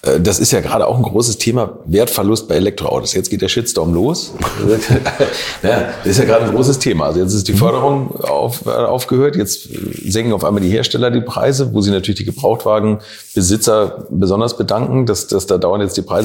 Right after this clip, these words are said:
Speaker 1: fallen. Tesla ist da ja wirklich das Musterbeispiel
Speaker 2: Mhm.
Speaker 1: für. Ist alles toll, also da wird vielleicht noch mehr gekauft. Also der Neuwagenkäufer freut sich. Was kostet so ein Batteriecheck?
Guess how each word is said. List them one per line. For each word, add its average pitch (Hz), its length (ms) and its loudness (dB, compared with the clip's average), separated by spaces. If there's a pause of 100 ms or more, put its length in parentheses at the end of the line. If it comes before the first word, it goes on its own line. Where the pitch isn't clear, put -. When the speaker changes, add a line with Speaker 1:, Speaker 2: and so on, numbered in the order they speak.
Speaker 1:
fallen. 104 240 -2
Tesla 101 320 -2
ist - 160 -4
da 95 60 0
ja 90 100 0
wirklich - 200 -4
das - 140 -6
Musterbeispiel 127 580 0
Speaker 2:
Mhm. 143 80 0
Speaker 1:
für. 180 220 0 (800)
Ist 120 140 0
alles - 240 0
toll, 127 320 0
also 104 200 0
da 98 320 0
wird 104 100 -2
vielleicht 101 200 0
noch 101 60 0
mehr 95 140 2
gekauft. 82 400 -2
Also 90 140 2
der 92 80 2
Neuwagenkäufer 98 640 0
freut 110 260 0
sich. 170 300 0 (520)
Was 92 220 0
kostet 151 280 2
so 107 60 4
ein 101 60 2
Batteriecheck? 98 720 -2